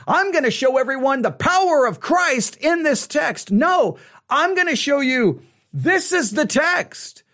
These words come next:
This is what it says. And in this particular text, in Mark two, verse twenty-six, when we see Abiathar mentioned, and we know the cross-reference from First Samuel, which says Ahim-, Ahimelech, we immediately should go, "Hmm,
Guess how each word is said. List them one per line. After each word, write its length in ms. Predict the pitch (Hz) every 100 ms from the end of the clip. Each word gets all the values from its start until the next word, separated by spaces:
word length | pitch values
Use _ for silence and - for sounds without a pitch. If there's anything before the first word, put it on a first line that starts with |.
| _ _ -
This 220 | 208 302
is 160 | 349 240
what 160 | 330
it 140 | 330 214
says. 400 | 320 349 294 -
And 160 | 269 285
in 200 | 294 190
this 260 | 311 330
particular 640 | - 302 294 294 285 262 233
text, 460 | 240 247 311 -
in 160 | 202 233
Mark 340 | 240 269 247
two, 360 | - 247 285 311
verse 280 | 226 220 -
twenty-six, 760 | - 247 262 - 262 370 - - _ _
when 160 | 185 226
we 120 | 269
see 160 | 240 254
Abiathar 760 | 214 147 196 285 294 311 330 320
mentioned, 640 | 247 294 294 370 370 359 _ _ _ _ _ _ _ -
and 120 | -
we 140 | 247 247
know 180 | 247
the 120 | 277 233
cross-reference 760 | - 233 254 285 285 311 302
from 140 | 254
First 260 | 214 247 -
Samuel, 540 | 233 254 320 359 359 - - -
which 180 | 214 -
says 220 | 254 202
Ahim-, 380 | 202 202 220 220
Ahimelech, 680 | 170 202 269 320 349 392 - - -
we 120 | 277
immediately 540 | 269 311 381 311 294
should 220 | 220 269
go, 260 | 240 226 147 -
"Hmm, 540 | 190 254 311 269 160